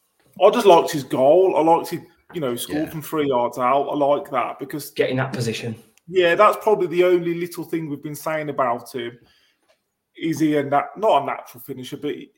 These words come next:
Speaker 1: i-, is he that, has he got that desire, you know, you know what I mean, like a, to get on the end of a cross, to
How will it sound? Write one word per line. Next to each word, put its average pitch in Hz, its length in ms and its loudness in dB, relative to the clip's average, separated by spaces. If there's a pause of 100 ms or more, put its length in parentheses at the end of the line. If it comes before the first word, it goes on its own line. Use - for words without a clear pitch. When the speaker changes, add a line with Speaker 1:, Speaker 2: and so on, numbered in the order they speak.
(100)
Speaker 1:
i-, - 140 -20 (920)
is 175 180 -6
he 165 120 -2
that, 156 200 2 (240)
has 160 100 -6
he 156 80 -6
got 151 140 -4
that 139 180 -2
desire, 139 680 -2 (260)
you 151 80 -16
know, 131 100 -8
you 165 140 -6
know 190 80 4
what 160 100 2
I 135 40 -8
mean, 135 160 -4
like 139 200 -6
a, 135 80 -8
to - 160 -16
get 151 120 -6
on 143 120 -4
the 135 80 -6
end 131 100 -8
of 120 60 -14
a 123 60 -10
cross, 135 420 -8
to 139 200 -12